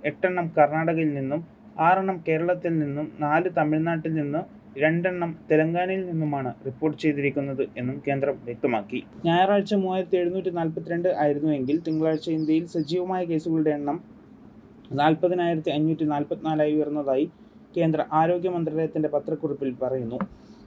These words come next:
കോവിഡ് സബ് വേരിയന്റ് ആദ്യമായി കണ്ടെത്തിയ കേരളത്തിൽ ഒരു മരണമാണ് റിപ്പോർട്ട് ചെയ്തത്. രാജ്യത്താകെ കോവിഡ് ബാധിച്ചത് നാലര കോടി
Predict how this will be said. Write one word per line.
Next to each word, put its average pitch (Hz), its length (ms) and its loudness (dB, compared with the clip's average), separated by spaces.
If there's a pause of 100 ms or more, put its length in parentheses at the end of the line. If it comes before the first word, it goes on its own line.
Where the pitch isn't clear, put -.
(120)
കോവിഡ് 147 340 2
സബ് 147 200 0
വേരിയന്റ് 151 460 0
ആദ്യമായി 156 460 -2
കണ്ടെത്തിയ 156 300 0
കേരളത്തിൽ 151 540 0
ഒരു 175 180 4
മരണമാണ് 165 580 0
റിപ്പോർട്ട് 147 380 -2
ചെയ്തത്. 117 480 -2 (420)
രാജ്യത്താകെ 196 580 2
കോവിഡ് 196 280 6
ബാധിച്ചത് 180 580 0
നാലര 165 300 -2
കോടി 170 280 -2